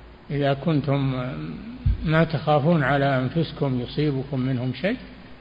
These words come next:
فقولوا لهم. طيب. نعم.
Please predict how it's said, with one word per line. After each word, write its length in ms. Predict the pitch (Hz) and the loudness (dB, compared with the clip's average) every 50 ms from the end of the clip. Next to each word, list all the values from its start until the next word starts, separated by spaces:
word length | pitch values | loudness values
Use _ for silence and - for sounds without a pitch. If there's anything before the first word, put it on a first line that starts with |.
| - - - - - - - - | -20 -20 -20 -20 -10 6 8 8
فقولوا 480 | 165 165 - 233 226 190 147 123 110 113 | 8 8 6 6 8 8 6 4 2 0
لهم. 240 | 120 123 147 185 190 - - - - - - - - - - - - | -2 -2 -4 -4 -6 -10 -14 -18 -18 -20 -20 -20 -20 -20 -20 -14 -4
طيب. 520 | - 190 214 151 143 143 143 147 170 175 185 - - - - - - - - - - - - - - - | -2 0 2 2 0 -2 -2 -4 -4 -6 -6 -10 -12 -16 -20 -20 -20 -20 -20 -20 -20 -20 -18 -18 -8 -6
نعم. 160 | 143 120 113 | -6 -6 -6